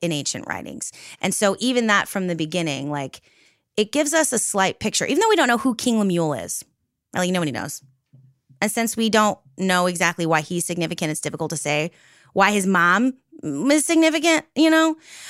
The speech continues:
But the name Lemuel means, like,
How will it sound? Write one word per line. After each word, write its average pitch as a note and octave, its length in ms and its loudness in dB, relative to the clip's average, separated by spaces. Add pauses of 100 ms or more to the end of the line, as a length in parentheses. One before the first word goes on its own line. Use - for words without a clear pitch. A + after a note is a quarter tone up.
(200)
But G3+ 340 4
the A#3 140 0
name D4 360 4 (220)
Lemuel F3 680 0
means, E3 420 -2
like, D3+ 240 -4